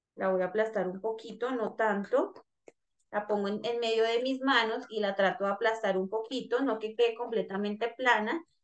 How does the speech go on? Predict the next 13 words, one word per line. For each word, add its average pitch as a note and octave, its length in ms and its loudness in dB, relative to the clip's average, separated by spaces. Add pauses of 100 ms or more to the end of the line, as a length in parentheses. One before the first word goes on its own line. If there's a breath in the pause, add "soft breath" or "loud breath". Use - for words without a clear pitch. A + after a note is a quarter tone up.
(200)
sino C4 480 -2
así A#3 320 -4
como G3 320 -2
ovaladita, F#3 800 2
como G#3 240 0
un F3 120 0
círculo, C4+ 960 2 (720)
como G#3 220 0
una F#3 140 2
arepita F3 480 0
gorda. A#3 840 6 (1200)
Ahí F3 320 -6
está, C#4+ 800 -2